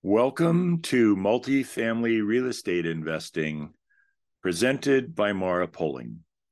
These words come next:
My name is Pat Poling. I'm the founder and C E O of Mara Poling, and I'm happy to be with you this week to take a look back at some history. This week's topic, a history lesson about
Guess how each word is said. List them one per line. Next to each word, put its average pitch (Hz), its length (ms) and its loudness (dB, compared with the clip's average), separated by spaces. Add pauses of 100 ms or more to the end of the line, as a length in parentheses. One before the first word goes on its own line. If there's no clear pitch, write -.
(200)
My 95 120 -2
name 107 180 0
is 85 80 -4
Pat - 320 -4
Poling. 110 400 0
I'm 95 140 -6
the - 80 -6
founder 95 440 -2
and 80 320 -6
C 101 280 -2
E 104 60 4
O 104 80 6
of 98 120 2
Mara 92 260 -2
Poling, 107 500 -6 (600)
and 90 140 -2
I'm 92 120 -2
happy 110 360 -2
to 110 100 0
be 104 220 0
with 101 240 0
you 98 80 -2
this 104 260 -4
week 127 280 -4
to 113 120 -6
take 120 480 -4
a - 100 0
look - 460 -2 (220)
back 113 480 -4 (420)
at 104 240 -2
some 101 260 -4
history. 85 720 -6 (340)
This 123 280 0
week's 123 260 0
topic, 82 640 -4 (500)
a 92 100 0
history 160 540 -2
lesson 69 540 -4 (600)
about 110 540 -2